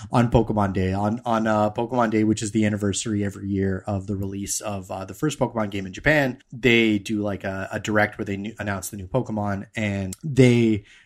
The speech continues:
announce it like, "Oh, and there will be a new f-, big update for Pokemon Legends up,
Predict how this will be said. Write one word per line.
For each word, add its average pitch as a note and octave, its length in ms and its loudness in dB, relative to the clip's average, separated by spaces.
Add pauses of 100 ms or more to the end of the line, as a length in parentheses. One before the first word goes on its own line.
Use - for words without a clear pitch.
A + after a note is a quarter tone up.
(220)
announce A#2+ 360 2
it B2 60 4
like, A2+ 240 4
"Oh, A3+ 140 10
and C3 100 4
there C3+ 80 8
will C3 80 8
be C3+ 140 6
a C3 40 8
new A3+ 220 6
f-, F#3+ 140 2 (260)
big F#3+ 220 8
update C3 340 4
for G#2+ 80 -6
Pokemon C#3+ 420 2
Legends A#2+ 300 2
up, G#2+ 240 -6